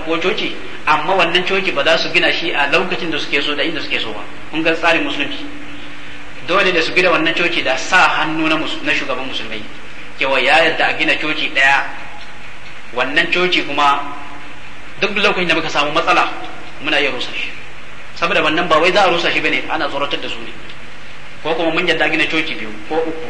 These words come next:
amma inda za a gina shi bayan gari, mil kaman kaza goma bayan gari. Amma idan gari ya kai, za a shafe shi a tura goma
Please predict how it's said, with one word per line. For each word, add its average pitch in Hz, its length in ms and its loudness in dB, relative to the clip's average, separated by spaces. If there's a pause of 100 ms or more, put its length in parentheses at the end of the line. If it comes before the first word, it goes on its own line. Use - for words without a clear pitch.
(500)
amma 135 300 4
inda 180 180 0
za 175 80 2
a - 60 2
gina 185 140 0
shi - 100 0
bayan 156 420 6
gari, 127 180 0 (800)
mil 156 400 2
kaman 160 360 0 (120)
kaza 156 300 4 (220)
goma 160 280 2 (340)
bayan 131 240 2
gari. 113 160 -4 (600)
Amma 147 220 4
idan 185 220 6
gari 165 220 6
ya 185 140 6
kai, 214 200 0 (440)
za 147 120 4
a 117 60 2
shafe 160 320 2
shi 135 180 0 (220)
a 180 120 2
tura 160 260 2
goma 123 240 -2